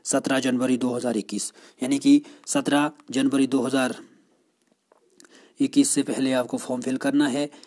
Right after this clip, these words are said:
इसमें आपको साइट भी बता दी है कि आपको कैसे फॉर्म फिल करना है। ये देखिए यहाँ पे ऑनलाइन इनका प्रोसीजर होगा। इनकी जो फीस वगैरह है इसमें कोई अभी नहीं बताया गया है कि इनकी फ़ीस कितनी होगी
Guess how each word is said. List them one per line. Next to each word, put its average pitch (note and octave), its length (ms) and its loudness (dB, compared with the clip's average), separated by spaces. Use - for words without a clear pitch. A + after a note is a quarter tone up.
इसमें B2+ 260 -4
आपको A#2+ 400 -4
साइट C3+ 300 2
भी D#3 80 6
बता C#3+ 200 2
दी D3 100 4
है D3+ 220 2
कि C3 80 -2
आपको D#3+ 440 0
कैसे C3 220 2
फॉर्म C#3 200 2
फिल C#3 140 4
करना C#3+ 240 4
है। C#3+ 180 2
ये B2+ 60 -2
देखिए A#2+ 200 -6
यहाँ C3 120 0
पे C3 180 -2
ऑनलाइन C#3 420 4
इनका C3+ 220 0
प्रोसीजर - 400 2
होगा। D3 300 4
इनकी C3 180 -2
जो B2 120 0
फीस D3+ 260 2
वगैरह D#3 220 6
है D#3+ 220 0
इसमें C3+ 260 -2
कोई D#3+ 380 6
अभी C#3 320 4
नहीं B2+ 220 4
बताया D3 280 4
गया C#3+ 120 4
है C#3 120 0
कि C#3 100 2
इनकी C3 160 -4
फ़ीस C3+ 260 -4
कितनी C#3 240 0
होगी C#3 360 2